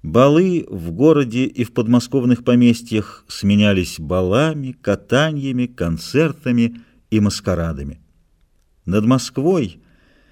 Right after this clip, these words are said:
этой пристанью и затишьем для многих потерпевших крушение именитых пловцов, какими были Орловы, Зубовы и другие,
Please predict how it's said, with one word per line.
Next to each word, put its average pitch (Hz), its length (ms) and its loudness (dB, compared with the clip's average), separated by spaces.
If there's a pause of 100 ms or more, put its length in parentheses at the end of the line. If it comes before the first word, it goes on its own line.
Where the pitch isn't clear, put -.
(500)
этой 101 260 2
пристанью 107 760 0
и 110 160 -6
затишьем 101 680 0
для 107 160 2
многих 120 400 0
потерпевших 98 680 -4
крушение 98 760 0
именитых 101 460 0
пловцов, - 800 -4 (300)
какими 87 360 -4
были 80 240 -4
Орловы, 90 640 -2
Зубовы 95 640 -4
и - 20 -4
другие, 98 640 -4